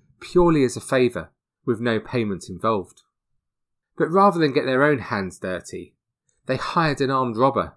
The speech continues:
in the shape of thirty-one-year-old Dean Spencer from Manchester to carry out the killing.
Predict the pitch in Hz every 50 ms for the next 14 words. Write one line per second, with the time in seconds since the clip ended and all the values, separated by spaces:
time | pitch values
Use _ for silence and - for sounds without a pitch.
0 | _ - 110 104 101 - - - 117 104 - - 104 - - - 135 127 117 -
1 | - 123 113 117 117 110 107 107 104 104 104 98 - - 113 107 101 95 - -
2 | - - 123 117 95 - - - 82 80 _ _ _ _ _ _ - 113 107 113
3 | 123 127 123 107 - - - - 87 76 - _ _ _ _ _ _ - 123 -
4 | - - 117 113 113 104 92 90 - 90 - - - 113 104 90 80